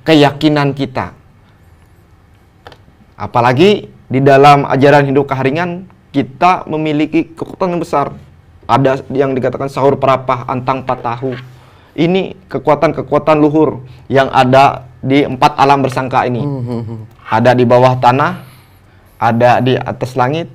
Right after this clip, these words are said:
Speaker 1: ada di kiri kanan kita, semua ada. Nah, ini kekuatan empat alam bersangka ini.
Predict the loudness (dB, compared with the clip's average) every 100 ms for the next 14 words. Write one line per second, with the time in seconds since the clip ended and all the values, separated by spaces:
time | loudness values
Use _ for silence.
0 | -20 -8 -4 -2 -2 -2 -8 -10 -6 -4
1 | -4 -6 -8 -10 -8 -6 -6 -6 -10 -10
2 | -16 _ _ -18 -14 -8 -4 -4 -4 -8
3 | -14 -18 -14 -6 -6 -2 -4 -2 -2 0
4 | -2 -2 -4 -8 -10 -10 -12 -12